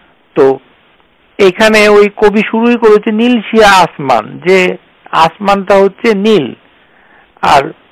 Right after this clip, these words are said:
দুনিয়াটা হয়ে গেছে লাল। তাই আসমান এবং আকাশ এটি মোটামুটি প্রতিশব্দ হিসেবে ব্যবহার হয়। ওই কারণেই আমি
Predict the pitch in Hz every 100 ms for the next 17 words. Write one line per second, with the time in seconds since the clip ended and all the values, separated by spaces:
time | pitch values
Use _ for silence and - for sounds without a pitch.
0 | - 160 185 190 170 202 185 190 190 190
1 | 190 170 160 101 87 - _ _ _ _
2 | _ _ - 196 151 175 190 190 226 240
3 | 247 240 233 240 196 180 - 214 151 160
4 | - _ _ _ - - 220 - 233 220
5 | 233 208 226 233 226 226 233 214 - 214
6 | 214 - 214 208 208 196 208 156 160 165
7 | 143 127 185 220 240 262 247 247 240 208
8 | 233 _ _ _ _ - 165 170